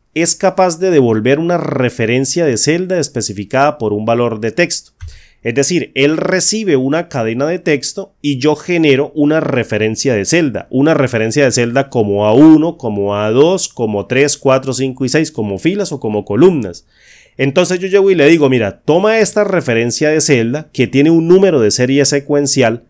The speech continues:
que tengo enmascarado aquí como una fecha y por favor concaténale mediante un par de comillas dobles un dos puntos para que forme como especie de un rango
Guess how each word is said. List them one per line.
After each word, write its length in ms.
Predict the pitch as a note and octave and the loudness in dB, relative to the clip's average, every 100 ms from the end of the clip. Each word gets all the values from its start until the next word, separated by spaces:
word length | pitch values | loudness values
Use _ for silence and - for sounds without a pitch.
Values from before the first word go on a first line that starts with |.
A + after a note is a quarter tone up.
| _ _ | _ _
que 140 | - A#2+ | -4 -2
tengo 320 | D3+ E3+ G#3 | 2 4 4
enmascarado 720 | G#3 D3 A#2+ - A#2 A#2 C#3 | 4 2 0 0 2 4 4
aquí 220 | C#3+ F3 | 2 -2
como 320 | E3 C#3+ G#2+ G#2+ | -2 0 2 2
una 200 | C#3 E3 | 0 0
fecha 420 | E3 B2 - - _ _ _ _ | 0 -2 -2 -14 _ _ _ _
y 140 | C#3 | 0
por 220 | C#3 D#3 C3+ | 2 2 2
favor 380 | C3 C#3+ F3 | 4 4 2
concaténale 1000 | - G#3+ G#3 C#3 A2+ E3 D#3 A#2 C3+ - _ _ - | 2 2 2 -2 -2 2 2 2 0 -6 _ _ -2
mediante 600 | B2+ C3+ C3+ C#3 B2+ C3+ | 2 2 4 2 2 0
un 180 | D#3+ D#3+ | 0 2
par 240 | F#3+ F#3 | 0 2
de 140 | F#3+ | -4
comillas 540 | E3 B2 B2+ D3+ D#3+ C#3+ | -2 -2 0 -2 -4 0
dobles 580 | D3+ A2+ A2 D3 - _ _ _ - | 2 2 0 -4 -8 _ _ _ 2
un 300 | F3 G3+ G3 | 4 4 4
dos 240 | G#3+ - | 2 2
puntos 600 | - E3+ C3 A2+ G3 G#3+ | -2 2 2 2 -4 -8
para 280 | - A#2+ A2+ | -4 -2 -2
que 120 | A2+ | -4
forme 360 | - D3 F#3 G3 | 0 0 0 0
como 220 | C3+ A2 | 0 -2
especie 540 | G#2 - C#3+ - F3+ | -4 0 0 2 0
de 120 | D#3 A2+ | 2 2
un 240 | C3+ F3 | 0 -2
rango 580 | F3+ D3 A#2+ A#2 D#3 | 0 0 0 -2 -10